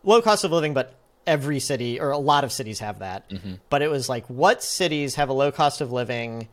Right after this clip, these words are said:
Speaker 1: the right culture for customer service, 'cause customer service is super undervalued in most tech hubs. And then the final thing was, like, what's the pool you recruit from? And there are only a few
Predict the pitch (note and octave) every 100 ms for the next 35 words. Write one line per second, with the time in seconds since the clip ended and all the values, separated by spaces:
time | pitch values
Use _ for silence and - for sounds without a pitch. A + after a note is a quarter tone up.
0 | _ _ - A#2+ C3 B2 D3+ F3+ F#3 -
1 | - D3+ D#3 D#3 D3 D3 D3+ C#3 C#3+ B2
2 | B2+ D3 - A#2+ - D3+ - D#3 C3+ B2
3 | A#2 - C3 B2+ B2 A#2+ A2 G#2 G#2+ A2+
4 | G#2 G2+ - A2 - D3 D#3 F3 - -
5 | _ _ _ _ - C#3 C#3 C3+ B2+ C3
6 | - D3 G3+ A#3+ F3+ C#3+ C#3 B2 - F3
7 | E3+ E3+ - D3 B2+ A2+ - D#3 - G#2
8 | G2+ G#2+ B2 _ _ - A#2+ A#2 A#2 D3
9 | C#3+ D#3+ A3 C4+ - - - F#3 G3 F#3
10 | F3